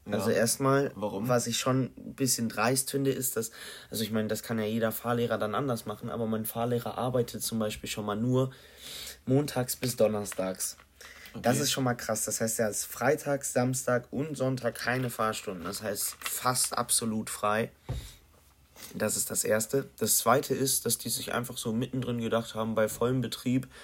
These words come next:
Speaker 2: wo es gerade wieder losgeht, ähm, wir müssen dann wohl mal, äh, drei Wochen Betriebsferien machen.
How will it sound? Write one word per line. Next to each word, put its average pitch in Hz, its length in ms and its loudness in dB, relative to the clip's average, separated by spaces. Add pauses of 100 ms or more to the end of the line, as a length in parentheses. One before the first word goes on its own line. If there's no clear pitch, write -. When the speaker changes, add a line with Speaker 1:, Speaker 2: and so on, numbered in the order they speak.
(200)
Speaker 2:
wo - 60 -8
es 117 80 -8
gerade 123 280 4
wieder 120 200 2
losgeht, 123 540 0 (640)
ähm, 117 400 2
wir 135 100 2
müssen 139 280 0
dann 127 180 2
wohl 120 140 0
mal, 113 420 4
äh, 101 160 2
drei 104 240 0
Wochen 113 240 -2
Betriebsferien 127 800 -2
machen. 127 300 -2